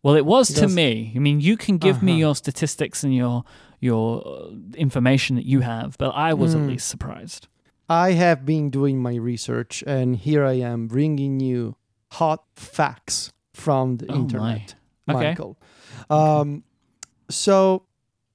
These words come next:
Speaker 2: obviously, because of the review that I'm writing, as in, like, every year, I need to get a sense of where we're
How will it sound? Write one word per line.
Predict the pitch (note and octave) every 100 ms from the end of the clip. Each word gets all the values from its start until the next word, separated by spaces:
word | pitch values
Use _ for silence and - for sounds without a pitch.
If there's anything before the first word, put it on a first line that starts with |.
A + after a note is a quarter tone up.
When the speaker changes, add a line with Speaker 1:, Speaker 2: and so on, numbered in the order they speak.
| -
Speaker 2:
obviously, | F#3 G#3 F3 E3 D3
because | C3 C3+ C#3
of | B2+
the | A#2 A#2
review | A2+ A#2 A#2
that | A2
I'm | G#2 G#2
writing, | A#2 A#2+ - A2+ A2 G#2+
as | C3 A#2
in, | - A#2+
like, | B2+ B2+
every | B2 A#2
year, | A2+ A2+ A#2+ - - - _
I | D3+ E3
need | F#3+ G#3+
to | F#3
get | D3+ C#3+
a |
sense | A#2+ E3 C3 A#2 - - -
of | C3+ B2 B2 A#2
where | D3 C3+ C3 C#3 D3 D#3 D3+ D3 D3
we're | D3+ C3 C#3 C#3